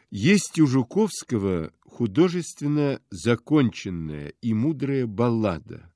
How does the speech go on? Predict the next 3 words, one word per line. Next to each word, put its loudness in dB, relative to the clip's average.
вдохновенно 2
пересказавшая 0
прозрение -2